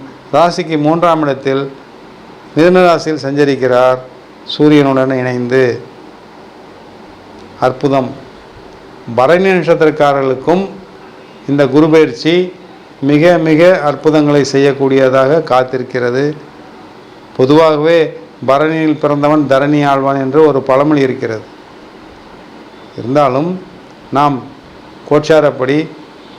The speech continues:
இந்த கிரகங்களினுடைய கோச்சார பலன்கள் படி, குரு பெயர்ச்சியின்படி, ராகு கேது சனி பகவான் இவற்றையெல்லாம் வைத்துத்தான் நாம் மொத்தமாக பலன்கள் சொல்லி கொண்டிருக்கிறோம்.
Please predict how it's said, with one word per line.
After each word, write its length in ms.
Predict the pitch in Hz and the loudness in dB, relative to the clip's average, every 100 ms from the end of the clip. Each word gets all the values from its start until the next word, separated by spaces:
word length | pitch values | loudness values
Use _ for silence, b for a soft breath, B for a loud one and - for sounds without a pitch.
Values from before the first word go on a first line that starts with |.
| 135 | 0
இந்த 120 | 139 131 | 0 4
கிரகங்களினுடைய 760 | 143 156 160 156 147 139 135 131 127 | 2 4 2 0 0 0 0 0 0
கோச்சார 340 | 143 139 147 139 - | -2 2 0 2 0
பலன்கள் 360 | 135 131 123 | -2 -2 -4
படி, 140 | 127 147 143 | -2 -4 -2
குரு 140 | 135 151 | 0 2
பெயர்ச்சியின்படி, 640 | 143 135 135 131 120 123 147 151 - - - - | 2 0 -2 -4 -4 -4 -2 -4 -10 -18 -18 -4
ராகு 260 | 135 151 151 131 | 0 2 2 0
கேது 280 | 143 143 156 156 - - - - - - - | -2 0 -2 -2 -10 -20 -20 -20 -20 -20 -6
சனி 200 | 139 143 139 | -2 0 2
பகவான் 320 | 139 139 151 143 | 2 2 0 -2
இவற்றையெல்லாம் 600 | 139 143 143 143 151 147 | -6 -2 -2 2 0 0
வைத்துத்தான் 540 | 135 139 139 120 151 160 156 - - - | -4 -4 -4 -2 -2 -2 -8 -20 -18 -4
நாம் 200 | 143 131 | -2 0
மொத்தமாக 480 | 131 139 151 151 151 147 | -2 0 2 2 0 0
பலன்கள் 360 | 139 139 139 135 | 0 0 -2 -2
சொல்லி 160 | 139 135 | 0 0
கொண்டிருக்கிறோம். 560 | 135 131 123 120 113 | 2 0 0 -4 -6